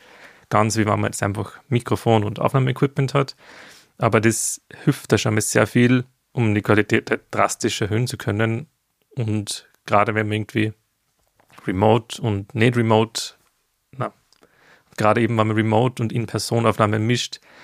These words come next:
fällt dann der Unterschied oft nicht so ins Gewicht. Was auch coole Tools sind,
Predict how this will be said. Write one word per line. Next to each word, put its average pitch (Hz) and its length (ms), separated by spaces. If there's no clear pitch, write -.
fällt - 580
dann 104 260
der 104 220
Unterschied - 480
oft - 220
nicht 107 200
so 104 400
ins 113 180
Gewicht. 101 500
Was - 600
auch 127 200
coole 147 320
Tools 147 300
sind, 131 460